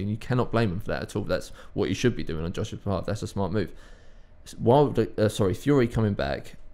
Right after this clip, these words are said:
when the talk, and the logical talk, by the way, was of him having five or six fights, warm-up fights, tune-ups before he takes anything dangerous, meant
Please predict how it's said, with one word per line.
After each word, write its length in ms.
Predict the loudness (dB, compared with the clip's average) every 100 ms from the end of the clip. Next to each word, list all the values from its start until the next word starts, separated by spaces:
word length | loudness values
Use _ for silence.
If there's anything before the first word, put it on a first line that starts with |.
| -18 -10
when 460 | -2 0 0 -2 -6 -12 -10
the 80 | -8
talk, 320 | -2 0 0 -8 -20 -20 -8
and 140 | -4
the 60 | 0
logical 400 | 4 2 0 -8
talk, 240 | -8 -8
by 100 | -4
the 80 | -4
way, 240 | -4 -4 -4
was 220 | -2 -4 -4
of 100 | -4
him 180 | -2
having 240 | -2 -2 -4
five 280 | 0 0 0
or 20 |
six 280 | -2 -8 -8
fights, 400 | -6 -4 -4 0
warm-up 280 | 2 2 -2
fights, 300 | -4 -4 -4
tune-ups 360 | -4 -2 -2
before 240 | -6 -6 -6
he 60 |
takes 240 | -4 -6 -4
anything 360 | -4 -2 -6 -8 -6
dangerous, 420 | -6 -4 -6 -8 -14 -18 -16 -6
meant 300 | 0 0 -2